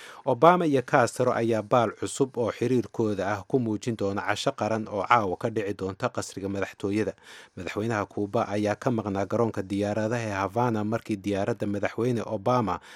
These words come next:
ay halkaasi soo fadhiisatay, waxaana Obama uu noqday madaxweynihii ugu horreeyay ee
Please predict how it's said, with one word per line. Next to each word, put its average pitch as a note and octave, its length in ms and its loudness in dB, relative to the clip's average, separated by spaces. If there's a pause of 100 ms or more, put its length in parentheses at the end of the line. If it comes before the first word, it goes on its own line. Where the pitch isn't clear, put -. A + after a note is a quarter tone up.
(140)
ay B2 120 0
halkaasi A#2 680 0
soo A2 200 0
fadhiisatay, G2 640 -4 (320)
waxaana G#2 300 -2
Obama G#2+ 440 2
uu G2+ 120 -2
noqday G2 300 -2
madaxweynihii G#2+ 540 0
ugu B2+ 260 2
horreeyay G#2 440 0
ee - 20 2